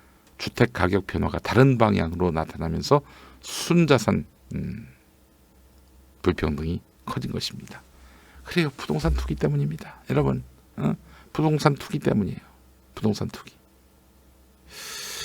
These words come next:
아, 부동산 왕국이 돼버렸어요. 자산 격차는 결국 부동산 투기에서 비롯된 겁니다.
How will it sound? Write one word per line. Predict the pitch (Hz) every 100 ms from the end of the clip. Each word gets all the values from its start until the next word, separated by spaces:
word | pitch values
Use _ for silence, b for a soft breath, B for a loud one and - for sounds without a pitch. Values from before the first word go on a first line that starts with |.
| B B B B B
아, | B 98 92 92 87 80 B B B B B _ _ _ _ _ _ - _ _ _ _ _ _ - - - - _ _ -
부동산 | 131 143 135 135
왕국이 | 101 90 82 98
돼버렸어요. | 95 90 76 - - 123 - - _ _ - - _ _ _ - _ _ _ _ _ _ - - _ - _ - - _ - - _ _ - - _ - - - _ - - - _ _ B B B
자산 | - 104 135
격차는 | 139 98 110 147
결국 | 120 123
부동산 | - 202 123 143
투기에서 | - - 185 190 160
비롯된 | 120 107 135
겁니다. | 131 104 98